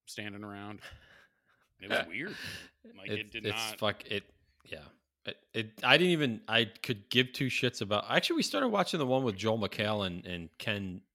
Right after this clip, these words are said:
Speaker 2: Ken Jeong. Ken, Ken Ye-, yeah, whatever.
Speaker 1: Ken
Speaker 2: I,
Speaker 1: Jeong.
Speaker 2: Ken Jeong.
Speaker 1: Yeah.
Speaker 2: Yeah. Um,
Speaker 1: What channel
Speaker 2: and
Speaker 1: were
Speaker 2: I got
Speaker 1: they on?
Speaker 2: bored with A B C, I think. No, Fox.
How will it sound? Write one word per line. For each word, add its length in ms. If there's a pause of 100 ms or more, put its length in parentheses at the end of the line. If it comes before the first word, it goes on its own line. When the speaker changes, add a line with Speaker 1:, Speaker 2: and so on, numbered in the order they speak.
(120)
Speaker 2:
Ken 200
Jeong. 340 (140)
Ken, 320 (600)
Ken 160
Ye-, 160 (240)
yeah, 160
whatever. 200
Speaker 1:
Ken 160
Speaker 2:
I, 80
Speaker 1:
Jeong. 200
Speaker 2:
Ken 140
Jeong. 320
Speaker 1:
Yeah. 200 (320)
Speaker 2:
Yeah. 220 (440)
Um, 220
Speaker 1:
What 80
channel 260
Speaker 2:
and 40
Speaker 1:
were 60
Speaker 2:
I 40
got 120
Speaker 1:
they 40
on? 60
Speaker 2:
bored 200
with 200 (800)
A 100
B 100
C, 340
I 60
think. 300
No, 140
Fox. 640